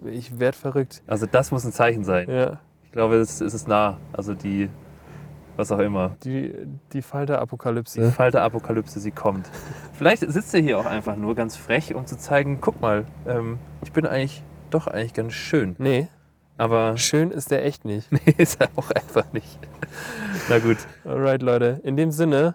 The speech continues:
Speaker 2: Ab nach Hause.
Speaker 1: Ab nach Hause.
Speaker 2: Mit uns, mit den Fallern und mit den Ränken.
Speaker 1: Yes, macht euch eine schöne Woche. Ähm, und dann sehen wir uns nächste Woche. Nee, wir sehen uns absolut nicht, aber
Speaker 2: Ja,
Speaker 1: wir
Speaker 2: wir
Speaker 1: hören uns
Speaker 2: wir
Speaker 1: nächste
Speaker 2: also
Speaker 1: Woche.
Speaker 2: ihr hört uns, wir hören euch nicht.
Speaker 1: Wir hören euch nicht.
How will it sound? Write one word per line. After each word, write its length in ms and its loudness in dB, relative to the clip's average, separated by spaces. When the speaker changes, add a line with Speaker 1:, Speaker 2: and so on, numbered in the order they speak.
Speaker 2:
Ab 200 0
nach 160 2
Hause. 440 4
Speaker 1:
Ab 180 -6
nach 200 2
Hause. 380 2
Speaker 2:
Mit 40 -4
uns, 300 2
mit 100 0
den 140 -2
Fallern 480 4
und 160 -4
mit 160 -4
den 260 0
Ränken. 480 0
Speaker 1:
Yes, 300 -6
macht 180 0
euch 360 -2
eine 100 -6
schöne 260 0
Woche. 460 2
Ähm, 580 -4
und 160 -2
dann 280 2
sehen 160 -2
wir 100 -2
uns 220 -6
nächste 300 -4
Woche. 360 -2
Nee, 240 -4
wir 80 -4
sehen 180 0
uns 120 -4
absolut 400 -4
nicht, 160 -8
aber 120 -4
Speaker 2:
Ja, 60 -4
Speaker 1:
wir 120 -6
Speaker 2:
wir 60 -8
Speaker 1:
hören 160 0
uns 200 -10
Speaker 2:
wir 80 0
Speaker 1:
nächste 180 8
Speaker 2:
also 140 4
Speaker 1:
Woche. 80 6
Speaker 2:
ihr 60 8
hört 160 6
uns, 260 2
wir 100 -2
hören 140 2
euch 240 -2
nicht. 180 -2
Speaker 1:
Wir 120 -2
hören 160 -2
euch 200 -4
nicht. 340 -2